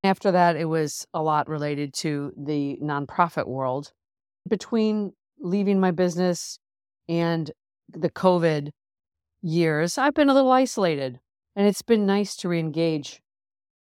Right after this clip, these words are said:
Today, I want to talk about someone who I met with for lunch yesterday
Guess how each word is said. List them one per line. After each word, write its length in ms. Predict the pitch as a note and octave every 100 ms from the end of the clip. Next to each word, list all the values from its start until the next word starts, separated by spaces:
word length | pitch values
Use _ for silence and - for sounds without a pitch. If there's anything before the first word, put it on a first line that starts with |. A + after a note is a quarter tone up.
| _ _ -
Today, 180 | G3 G#3+
I 60 |
want 160 | A#3 F#3+
to 100 | -
talk 180 | E3 F3
about 240 | D#3 D3
someone 380 | - E3 D#3 D3
who 320 | D3 E3 D#3
I 140 | D3
met 180 | D3 G3
with 220 | F3+ D#3
for 140 | - D#3+
lunch 280 | E3 E3+ E3
yesterday 400 | C#3+ - C#3+